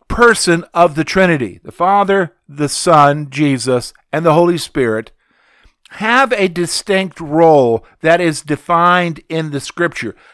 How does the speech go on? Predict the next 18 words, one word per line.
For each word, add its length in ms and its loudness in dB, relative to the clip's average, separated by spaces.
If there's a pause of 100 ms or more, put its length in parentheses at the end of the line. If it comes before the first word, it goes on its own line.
(100)
I'm 200 -2
just 180 -8
gonna 160 -4
share 280 -2
with 240 -4
you 100 -2
one 360 -2
passage. 640 -4 (560)
It's 180 -4
a 60 -6
passage 580 -4
of 140 -8
praise 560 0
from 240 -8
Ephesians 680 -8
chapter 500 -6
one, 300 -4
verses 580 -6